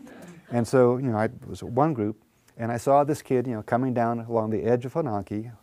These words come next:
with something in his hand, and he was obviously, you know, coming to show me something. And I thought, "Great, a black and white shirt, and just another black and white shirt." Uh, so he began coming towards me, and when he was about ten feet away, you know, I saw what he was holding in his hand, and I said,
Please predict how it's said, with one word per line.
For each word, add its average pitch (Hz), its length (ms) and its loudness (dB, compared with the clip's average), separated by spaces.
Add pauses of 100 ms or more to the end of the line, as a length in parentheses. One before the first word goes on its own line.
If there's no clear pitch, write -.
with - 140 -14
something 120 260 -4
in 123 80 -6
his 143 140 -8
hand, 92 360 -12 (640)
and 107 420 -4
he 131 80 -14
was 107 100 -4
obviously, 113 380 0
you 117 60 -2
know, 113 120 -6
coming 110 300 -6
to 127 60 -10
show 202 200 0
me 165 120 -2
something. - 500 -12
And - 100 -16
I - 20 -12
thought, 95 240 -10 (280)
"Great, 104 240 0
a 82 60 -8
black 98 280 -2
and 92 120 -6
white 92 200 -4
shirt, 87 420 -6
and 87 120 -6
just 90 180 -4
another 92 260 2
black 87 280 -2
and 82 120 -8
white 82 140 -8
shirt." - 240 -12 (680)
Uh, 92 140 -4
so 117 120 0
he 180 60 4
began 165 240 0
coming 131 280 0
towards 98 300 -2
me, 107 80 -4
and 110 80 -4
when 120 80 -4
he 120 40 -2
was 110 80 -4
about 113 200 0
ten 196 220 -2
feet 156 240 -2
away, 113 460 -2 (420)
you 113 80 0
know, 101 160 0
I 110 140 0
saw 135 360 6
what 123 120 2
he 120 40 2
was 117 140 -2
holding 156 320 -2
in 113 100 -8
his 113 120 -10
hand, 110 440 -8 (460)
and 110 100 -4
I 107 80 -4
said, 107 380 -6